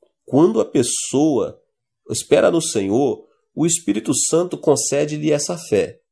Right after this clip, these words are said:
E ao agir consoante a essa fé, grandes milagres seguirão em seu ministério e em seu lar.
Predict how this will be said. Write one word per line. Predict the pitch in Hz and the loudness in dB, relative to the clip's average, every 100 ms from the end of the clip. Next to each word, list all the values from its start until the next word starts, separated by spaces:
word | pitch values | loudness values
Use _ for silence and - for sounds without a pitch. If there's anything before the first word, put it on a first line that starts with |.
| _ _ _ _ _ _ _ | _ _ _ _ _ _ _
E | 208 208 | 0 2
ao | 190 135 | 4 4
agir | 101 98 131 160 165 | 2 -4 -4 -4 -4
consoante | 143 160 - - 123 98 117 180 226 - 233 - _ _ _ _ _ _ _ _ _ | -2 -2 -2 -2 0 2 2 0 -2 -6 -8 -12 _ _ _ _ _ _ _ _ _
a | - 123 123 | 2 4 4
essa | 143 - 208 | 2 -2 -4
fé, | - 151 156 175 - _ - | 2 4 4 2 -8 _ -8
grandes | 110 165 226 233 190 | 4 8 8 6 -2
milagres | 190 143 135 156 156 - | 2 4 4 2 -2 -4
seguirão | 151 147 117 120 139 143 - | -2 0 2 4 2 0 -2
em | 131 127 | -2 -2
seu | - 131 | 0 0
ministério | 131 131 120 - 110 120 127 - | 0 -2 -4 0 4 4 0 -4
e | 139 | 0
em | 117 120 | 2 2
seu | - 143 | -2 -2
lar. | 113 90 - | -2 -4 -6